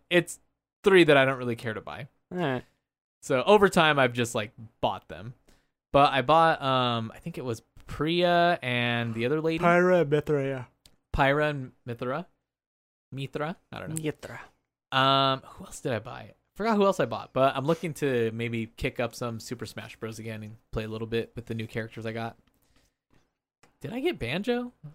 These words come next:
Speaker 1: I might have got Banjo. That might have been an accident.
Speaker 2: Banjo's good.
Speaker 1: I don't know. I don't have love for Banjo the way other people do.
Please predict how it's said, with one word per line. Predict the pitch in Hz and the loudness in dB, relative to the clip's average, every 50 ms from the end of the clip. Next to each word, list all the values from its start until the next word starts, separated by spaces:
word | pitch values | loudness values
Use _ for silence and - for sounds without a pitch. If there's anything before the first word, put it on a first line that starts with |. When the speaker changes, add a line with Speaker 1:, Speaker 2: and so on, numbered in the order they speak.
| _ - | _ -14
Speaker 1:
I | |
might | 120 131 185 254 | -10 -8 -8 -6
have | 233 - | -6 -6
got | 165 117 - | -6 -6 -6
Banjo. | - 113 113 110 110 - 110 120 120 - _ _ _ | -10 -12 -12 -12 -14 -16 -18 -20 -20 -20 _ _ _
That | - 139 175 | -8 -6 -4
might | 185 175 170 | -4 -2 -2
have | 156 139 | -2 -4
been | 139 127 | -4 -8
an | 120 110 101 95 | -8 -10 -12 -14
accident. | - - - 160 - 123 131 170 | -14 -16 -12 -8 -4 -4 -2 -2
Speaker 2:
Banjo's | 202 202 165 | -2 -4 -4
good. | 143 156 185 226 226 156 113 113 - _ _ _ _ _ _ _ _ _ _ _ _ _ _ _ _ _ _ _ 110 | -2 -2 -2 -2 -2 -4 -6 -10 -16 _ _ _ _ _ _ _ _ _ _ _ _ _ _ _ _ _ _ _ -18
Speaker 1:
I | 104 | -18
don't | 98 87 | -18 -18
know. | - 127 123 117 _ _ _ _ _ _ _ _ _ _ _ _ _ _ _ _ _ _ _ _ _ _ _ _ _ _ _ _ _ _ _ _ _ _ _ - | -20 -20 -20 -20 _ _ _ _ _ _ _ _ _ _ _ _ _ _ _ _ _ _ _ _ _ _ _ _ _ _ _ _ _ _ _ _ _ _ _ -8
I | 120 | -4
don't | 123 120 | -2 0
have | 120 120 107 104 | 0 -2 -2 -2
love | 104 107 101 | -4 -6 -6
for | - - 101 | -6 -10 -12
Banjo | 104 101 107 110 110 107 107 | -12 -12 -14 -12 -12 -12 -10
the | 107 | -10
way | 107 104 101 | -10 -10 -10
other | 98 101 110 | -12 -12 -14
people | - - - - 101 | -16 -16 -18 -16 -14
do. | 104 104 107 98 | -14 -14 -14 -14